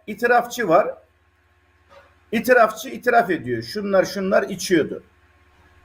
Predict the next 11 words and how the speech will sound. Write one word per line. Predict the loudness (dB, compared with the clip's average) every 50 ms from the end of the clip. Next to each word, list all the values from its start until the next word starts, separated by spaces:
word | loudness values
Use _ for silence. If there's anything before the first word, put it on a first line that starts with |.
| _ 0
Ya | 4 4 4 4 2
bu | -2 -8 -10
itirafçıyı | -8 -10 -8 -4 0 2 2 2 2 0 -8 -10 -6 -4 0
yakalamasaydınız | 2 2 2 2 2 4 4 4 2 2 0 0 2 2 2 2 0 -2 -6 -6 -8 -8
itiraf | -12 -10 -4 2 2 2 2 2
edecek | 0 0 0 0 2 2 0 0 0
miydi? | -6 -6 -4 -4 -6 -8 -10 _ _ _ _ _ _ _ _ _ _ _ _ _ _ _ _ _ _ _ _ _ _ _ 2
Etmeyecek, | 2 2 0 -2 -4 -2 -2 0 0 -2 -2 -4
satmaya | -2 2 2 2 2 0 -2 -2 0 2 6
devam | 6 6 6 6 4 0
edecek, | -2 -6 -6 -4 -4 -4 -4 -6 -10